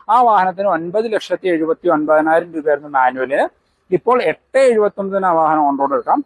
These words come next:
ഓട്ടോമാറ്റിക്കലി പോയി കഴിഞ്ഞാൽ പത്ത് എഴുപത്തൊമ്പത് ആയിരുന്നു. ഇപ്പോൾ ഏകദേശം ഒൻപത് ലക്ഷത്തി തൊണ്ണൂറായിരം രൂപയ്ക്ക് ആ വാഹനവും നിങ്ങൾക്ക് on road എടുക്കാം. അതുപോലെ തന്നെ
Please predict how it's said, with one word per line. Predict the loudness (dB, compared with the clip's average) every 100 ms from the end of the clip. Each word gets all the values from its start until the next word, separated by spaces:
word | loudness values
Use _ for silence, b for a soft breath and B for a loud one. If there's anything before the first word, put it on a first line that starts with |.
| -2
ഓട്ടോമാറ്റിക്കലി | -2 2 2 0 0 -2
പോയി | -2 -4
കഴിഞ്ഞാൽ | -6 -4
പത്ത് | -4 -4 -2
എഴുപത്തൊമ്പത് | 0 0 -2 -2 0 2
ആയിരുന്നു. | 0 -2 -6 -8 _ -6
ഇപ്പോൾ | -2 2
ഏകദേശം | 2 2 0
ഒൻപത് | 0 0 0 0
ലക്ഷത്തി | 0 -4 -8
തൊണ്ണൂറായിരം | -2 0 2 2 2 0 -2 -6
രൂപയ്ക്ക് | -8 -2
ആ | 0
വാഹനവും | 0 0 -2 -6 -10
നിങ്ങൾക്ക് | -10 -8 -2
on | -2
road | 0 -2
എടുക്കാം. | -2 -2 -4 -6 b b
അതുപോലെ | -2 0 0 0 0
തന്നെ | -2 -2